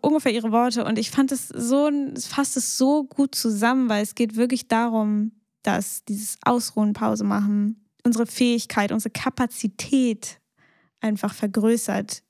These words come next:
für das Leben, um mit den Dingen umzugehen, die das Leben auf uns wirft. <laughs> Die Curveballs, die ganzen Sachen, die einfach passieren, die wir nicht vorhersehen können. Und das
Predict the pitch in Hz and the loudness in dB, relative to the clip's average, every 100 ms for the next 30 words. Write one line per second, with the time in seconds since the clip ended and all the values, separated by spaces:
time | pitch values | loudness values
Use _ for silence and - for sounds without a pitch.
0 | _ - - 214 208 214 208 - 233 294 | _ -4 0 0 0 -2 -4 0 0 0
1 | 302 - - 214 214 214 - - _ 226 | -2 -4 0 0 2 0 -4 -20 _ -2
2 | 220 233 202 254 269 247 254 - 214 214 | 0 0 2 2 2 2 0 -2 -2 0
3 | 208 202 202 202 214 214 214 202 208 277 | 0 0 -2 -2 -2 0 0 0 -2 -6
4 | _ _ _ _ _ _ - _ - 214 | _ _ _ _ _ _ -20 _ -4 0
5 | 208 196 202 208 202 - 277 294 269 285 | 0 0 2 0 -2 -2 0 2 4 4
6 | 240 220 - - - - 262 254 220 190 | 2 -2 -6 -14 -10 2 4 4 0 0
7 | 190 190 - - 202 214 233 208 214 220 | 0 0 -4 -4 -2 -2 -2 0 2 2
8 | 214 214 - - - _ _ - 220 220 | 0 -2 -8 -20 -20 _ _ -6 -2 0
9 | 226 233 - 233 - 262 240 214 208 214 | 0 -2 -2 -4 0 2 2 0 -2 -2
10 | 208 208 202 226 220 208 202 196 - 196 | 0 0 0 0 0 0 -2 -2 -2 0
11 | 196 - - 208 202 - _ _ _ - | 0 -2 0 0 0 -4 _ _ _ -2
12 | 220 | -2